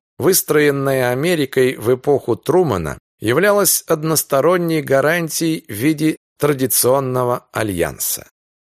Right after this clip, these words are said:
С формированием структуры вновь возникли дебаты о конечной цели американской внешней политики. Являлись ли цели нового союза моральными или стратегическими?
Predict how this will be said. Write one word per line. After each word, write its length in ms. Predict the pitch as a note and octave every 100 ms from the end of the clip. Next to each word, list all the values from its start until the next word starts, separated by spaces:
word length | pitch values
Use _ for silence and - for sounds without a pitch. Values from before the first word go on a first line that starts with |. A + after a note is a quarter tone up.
| _ _ _
С 140 | -
формированием 800 | - A#2 B2 B2 B2+ D#3 D3 C#3 B2
структуры 800 | - A2+ G#2+ - E3 C#3+ F#2+ G2
вновь 480 | F#2 D#3 F#3+ - -
возникли 640 | A2 B2+ A#2+ D#3 - C#3+
дебаты 720 | A#2+ B2+ A2+ D3 D#3 - D#3 - _
о 100 | -
конечной 580 | A#2 E3+ G3 F#3+ - E3
цели 360 | D#3+ - F#3 E3
американской 880 | D3+ D3 D3 C#3+ E3 E3 D3 - D3
внешней 520 | C3 D#3 C#3 D3+ C#3+
политики. 800 | - C#3 C3+ F#2 - - - - _ _ _ _
Являлись 580 | G#2+ B2+ G3 F#3 E3+ E3
ли 120 | D3+
цели 440 | - D#3+ F3+ E3+
нового 520 | D#3 D#3 D#3+ D3+ C#3+
союза 560 | C3+ - A#2+ D3+ C#3+ C#3+
моральными 920 | C3 A#2 A2+ D#3 D#3+ D3+ D3 C#3+ C3+
или 360 | - D3 C#3+ D3
стратегическими? 1200 | - C#3 C#3+ E3 D3 D#3+ - C#2+ - C#2+ B1+ A#1